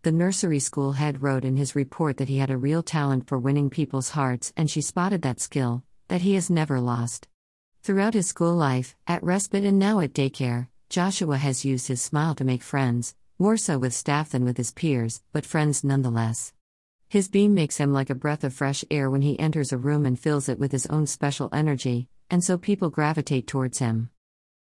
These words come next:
I am very proud of Joshua's superpower, and I encourage it when we are out and about.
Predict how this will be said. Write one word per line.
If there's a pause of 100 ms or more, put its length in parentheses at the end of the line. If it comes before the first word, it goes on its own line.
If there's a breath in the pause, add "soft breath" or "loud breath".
(180)
I
am
very
proud
of
Joshua's
superpower,
and
I
encourage
it
when
we
are
out
and
about.